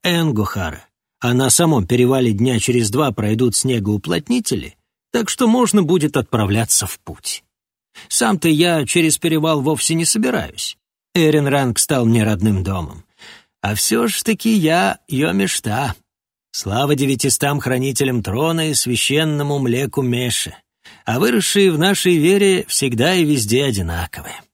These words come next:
Наша-то религия новая, и Господь наш Меше родился всего две тысячи двести два года тому назад, тогда как старый путь Хандары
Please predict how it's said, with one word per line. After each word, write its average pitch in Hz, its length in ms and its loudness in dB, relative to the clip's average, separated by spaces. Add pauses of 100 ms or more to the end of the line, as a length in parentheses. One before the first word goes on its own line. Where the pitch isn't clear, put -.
(520)
Наша-то 214 480 0
религия 190 540 2
новая, 170 680 -2
и 156 160 2
Господь 180 520 -2
наш 95 260 -4
Меше 131 500 -4 (320)
родился 220 540 0
всего 208 640 0
две 220 280 -4
тысячи 208 400 -2
двести 196 360 0
два 190 320 2
года 156 320 2
тому 151 300 0
назад, 113 600 -4 (300)
тогда 151 320 0
как 139 420 -4
старый 135 440 0
путь 143 460 0
Хандары 151 720 0